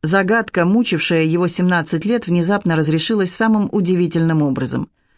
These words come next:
"Рэйчел привезла ее в пятницу вечером. У Сид ужасный грипп, и совсем некому ухаживать", пояснила она. И в ее голосе было столько нежности, что Арчи, чрезвычайно чувствительный к мельчайшим нюансам интонации,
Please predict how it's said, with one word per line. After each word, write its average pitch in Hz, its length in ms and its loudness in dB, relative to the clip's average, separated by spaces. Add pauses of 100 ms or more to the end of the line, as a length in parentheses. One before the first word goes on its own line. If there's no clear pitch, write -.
(260)
"Рэйчел 165 500 0
привезла 170 480 2
ее 156 260 2
в - 80 -12
пятницу 160 480 0
вечером. 135 560 -2 (320)
У 170 100 0
Сид 160 300 -2
ужасный 156 540 0
грипп, 220 300 0 (300)
и 208 80 -2
совсем 220 460 0
некому 170 400 0
ухаживать", 131 640 -2
пояснила 143 540 0
она. 135 340 -2 (420)
И 151 80 2
в 139 40 0
ее 143 260 2
голосе 160 400 0
было 147 180 2
столько 151 380 0
нежности, 151 680 0 (220)
что - 320 -4
Арчи, 202 500 -2 (280)
чрезвычайно 214 680 0
чувствительный 151 680 0
к - 80 -10
мельчайшим 175 580 0
нюансам 156 540 0
интонации, 160 880 0